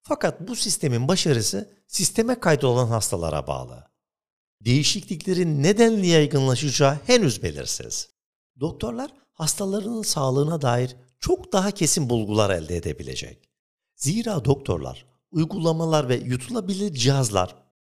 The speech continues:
yutulduğunda kan şekeri seviyesinden kan basıncına kadar her şeyi ölçen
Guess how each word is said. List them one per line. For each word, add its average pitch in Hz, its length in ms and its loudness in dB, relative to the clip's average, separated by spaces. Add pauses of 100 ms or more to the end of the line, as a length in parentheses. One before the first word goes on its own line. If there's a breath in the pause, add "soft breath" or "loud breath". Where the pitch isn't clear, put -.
(200)
yutulduğunda 196 760 -4
kan 202 200 -2
şekeri 214 440 -2
seviyesinden 110 840 -2 (340)
kan 202 300 -6
basıncına 180 500 -2
kadar 165 280 -2
her 202 300 -4
şeyi 170 320 2
ölçen 98 440 -2